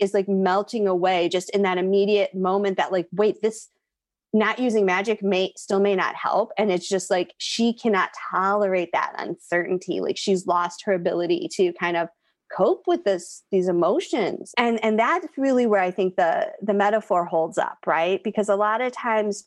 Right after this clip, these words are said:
when, when people use, and they're using it in a way that maybe isn't healthy for them or isn't helping them, it's because a lot of other stuff is going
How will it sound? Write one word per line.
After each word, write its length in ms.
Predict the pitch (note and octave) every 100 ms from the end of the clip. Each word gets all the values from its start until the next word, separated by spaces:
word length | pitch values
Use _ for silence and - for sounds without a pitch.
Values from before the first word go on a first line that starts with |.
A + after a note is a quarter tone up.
| _
when, 340 | - A3 G3+ G3
when 180 | G#3+ G#3
people 360 | B3 A3 A3
use, 680 | G#3+ A3 A3 G3 G3 - - -
and 160 | G#3+ G#3
they're 100 | G#3+
using 260 | G#3+ G#3
it 20 |
in 60 | G3
a 40 |
way 80 | F#3+
that 100 | F#3
maybe 180 | G3 F#3+
isn't 180 | F#3 -
healthy 400 | - G#3+ G#3 G#3
for 160 | G#3
them 260 | G3 F#3+ F3+
or 40 |
isn't 200 | F3 E3 - -
helping 280 | D4+ D4 A#3
them, 260 | G3+ G3 G3 _ _ _ _ _ _
it's 220 | B3 B3
because 600 | - A#3+ - - B3+ C4+ C#4+ G#3
a 60 |
lot 220 | G#3+ G#3+
of 60 | A3+
other 260 | F#3+ G3 G3+
stuff 280 | G3 G3 F3+
is 120 | F#3+
going 340 | G3 E3 D#3+